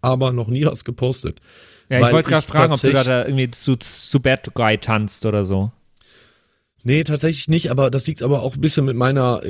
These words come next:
Speaker 1: wenn man, ich weiß nicht, ob man Strategie nennen kann, aber Social Media Strategie oder nicht vorhandenen Social Media Strategie, äh, zu tun, dass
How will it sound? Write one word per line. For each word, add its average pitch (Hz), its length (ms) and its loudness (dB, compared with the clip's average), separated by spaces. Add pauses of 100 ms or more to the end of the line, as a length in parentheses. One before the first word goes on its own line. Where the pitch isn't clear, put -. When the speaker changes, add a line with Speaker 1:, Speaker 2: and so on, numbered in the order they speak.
Speaker 1:
wenn 104 180 -2
man, 110 180 0
ich 92 140 -8
weiß 104 160 0
nicht, 107 120 -2
ob 104 60 0
man 107 100 2
Strategie 104 480 -2
nennen 113 240 2
kann, 110 180 0
aber 104 220 2
Social 127 320 2
Media 123 560 2
Strategie 123 500 -2
oder 110 140 2
nicht - 200 -2
vorhandenen 110 380 0
Social 110 320 0
Media 107 240 2
Strategie, 101 640 -2
äh, 101 320 0
zu - 120 -10
tun, 117 280 0
dass 123 180 0